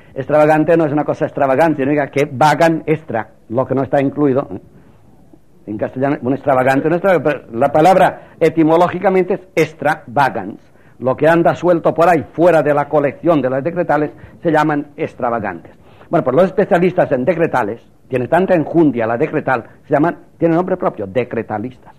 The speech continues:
Así como los especialistas en el derecho elemental de Graciano se llaman decretistas, porque Graciano escribió el Decretum. Así que los decretistas son especialistas en Graciano, que es del siglo doce, y los decretalistas son especialistas en las decretales,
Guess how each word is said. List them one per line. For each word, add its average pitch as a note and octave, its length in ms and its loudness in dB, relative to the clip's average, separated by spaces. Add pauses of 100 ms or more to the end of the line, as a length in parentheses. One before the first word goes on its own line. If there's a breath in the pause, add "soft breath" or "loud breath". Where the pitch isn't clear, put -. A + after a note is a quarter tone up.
(400 soft breath)
Así A#2 300 -6
como B2+ 240 0
los C3 180 -4
especialistas C3 840 -4 (220 soft breath)
en C3+ 120 0
el C3+ 140 0
derecho D3+ 420 2
elemental C#3 600 2
de B2 100 -4
Graciano C3+ 640 0 (320 soft breath)
se D3+ 80 -4
llaman C#3 340 0
decretistas, A#2 880 -8
porque A2 260 -6
Graciano A2 320 -6
escribió A#2 240 -6
el A2+ 80 -4
Decretum. - 560 -12 (480 soft breath)
Así F#2 180 -16
que G#2+ 80 -8
los A#2 160 -4
decretistas D#3+ 880 0
son C#3+ 180 0
especialistas C3 640 -6
en B2 120 -6
Graciano, C#3+ 580 0
que C3 100 -8
es G#2 80 -10
del G#2+ 180 -6
siglo B2 360 -4
doce, D#3+ 480 2 (320 loud breath)
y F#3 80 2
los D#3+ 220 4
decretalistas D#3+ 1040 2
son D#3+ 320 2
especialistas D3 640 -4
en B2 80 -6
las A#2+ 160 -4
decretales, D#3+ 640 0